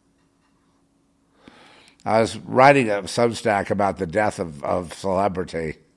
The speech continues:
you know, likening the death of celebrity to the death of the golden calf, because more and more of these celebtard just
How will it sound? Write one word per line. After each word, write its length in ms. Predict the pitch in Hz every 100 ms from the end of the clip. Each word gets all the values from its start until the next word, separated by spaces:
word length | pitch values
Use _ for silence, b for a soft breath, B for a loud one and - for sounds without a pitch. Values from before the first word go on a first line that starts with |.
| _ _ b b b b b
you 140 | - 101
know, 200 | 95 87
likening 520 | 95 110 104 98 95
the 80 | 90
death 300 | 82 110 107
of 100 | 92
celebrity 800 | - 95 95 95 78 90 90 - _ _ b b b b
to 100 | 110
the 120 | 98
death 320 | 80 110 104
of 120 | 98
the 60 | 90
golden 380 | 85 92 90 80
calf, 300 | 113 101 95
because 380 | 104 107 95 - b b b b b
more 540 | 92 92 113 120 131
and 80 | 135
more 200 | 123 120
of 60 | 113
these 180 | 104
celebtard 960 | - 107 101 110 117 98 101 98 92 78 78 78 87 _ _ _ _ _ _ _ - -
just 420 | 85 107 101 -